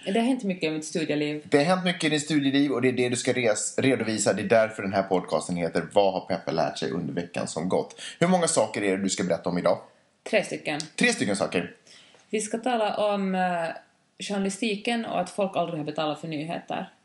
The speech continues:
Speaker 2: Mm.
Speaker 1: Vi ska tala
Speaker 2: Alltså, det, förlåt att jag avbryter dig, men din ansiktsmask luktar också lite underligt.
Speaker 1: Det är honung i den. Det är en sån här hemmagjord ansiktsmask.
Speaker 2: <laughs> Jag vill slicka dig i ansiktet. Okej, förlåt. Eh, okej, vi ska prata om journalistiken, varför folk
Speaker 1: Jack.
Speaker 2: inte, varför folk inte, nej, det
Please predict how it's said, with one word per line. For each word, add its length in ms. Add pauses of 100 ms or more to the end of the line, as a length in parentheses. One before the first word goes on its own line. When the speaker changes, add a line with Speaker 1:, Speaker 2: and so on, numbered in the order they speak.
Speaker 2:
Mm. 260 (500)
Speaker 1:
Vi 120
ska 200
tala 160
Speaker 2:
Alltså, 160
det, 200
förlåt 320
att 120
jag 140
avbryter 440
dig, 100
men 120
din 160
ansiktsmask 640
luktar 560
också 160
lite 180
underligt. 440 (220)
Speaker 1:
Det 80
är 120
honung 400
i 40
den. 260
Det 60
är 40
en 60
sån 120
här 60
hemmagjord 460
ansiktsmask. 720 (120)
Speaker 2:
<laughs> 120
Jag 80
vill 160
slicka 320
dig 100
i 60
ansiktet. 540 (320)
Okej, 240
förlåt. 260 (220)
Eh, 80 (200)
okej, 160
vi 80
ska 100
prata 200
om 80
journalistiken, 520
varför 180
folk 180
Speaker 1:
Jack. 360
Speaker 2:
inte, 120
varför 180
folk 280
inte, 160 (100)
nej, 420
det 100